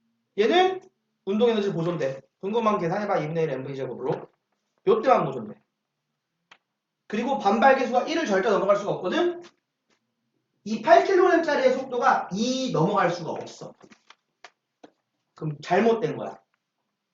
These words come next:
그러니까 이게 반발 계수를 모르면은 이 가끔씩 이거를 잘못 내는 경우가 있는데 내가 물리 선생님들이 그렇게 내는 거는 딱 한 번밖에 못 봤거든?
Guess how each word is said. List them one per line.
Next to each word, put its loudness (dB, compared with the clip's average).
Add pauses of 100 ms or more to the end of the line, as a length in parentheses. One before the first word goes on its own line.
(320)
그러니까 -2
이게 -6
반발 6
계수를 -4
모르면은 -2 (840)
이 -14
가끔씩 -8
이거를 -2
잘못 0
내는 -2
경우가 -2
있는데 -6 (760)
내가 -4
물리 2
선생님들이 2
그렇게 -6
내는 -2
거는 -4 (480)
딱 2 (100)
한 2
번밖에 2
못 -6
봤거든? -8